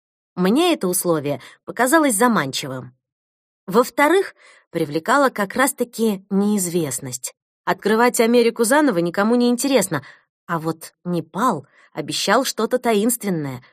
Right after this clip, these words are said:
очень древнее и совершенно незнакомое. И, наконец, в-третьих, мне приглянулась программа.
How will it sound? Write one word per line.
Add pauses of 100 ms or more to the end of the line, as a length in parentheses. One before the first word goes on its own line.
(140)
очень
древнее
и
совершенно
незнакомое. (600)
И,
наконец,
в-третьих, (380)
мне
приглянулась (240)
программа.